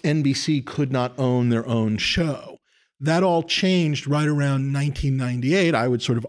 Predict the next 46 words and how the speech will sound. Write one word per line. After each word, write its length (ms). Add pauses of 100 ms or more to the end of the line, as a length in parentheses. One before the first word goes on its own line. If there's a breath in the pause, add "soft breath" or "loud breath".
argue 380
it's 220 (200)
part 200
of 100
what 160
ruined 280
television, 560
or 80
certainly 320
a 60
lot 160
of 100
comedy 400
on 120
television. 500
We 100
can 180 (320 loud breath)
talk 280
about 180
that 180
if 100
you 100
want 260
also, 500 (240 loud breath)
because, 260
of 120
course, 260
once 340
you 140
can 200
be 100
your 240
own 140
production 440
company, 380 (240 loud breath)
why 320
would 180
you 120
ever 220
buy 500
from 200
any 220
other 200
production 520
company? 520 (360 soft breath)
It 260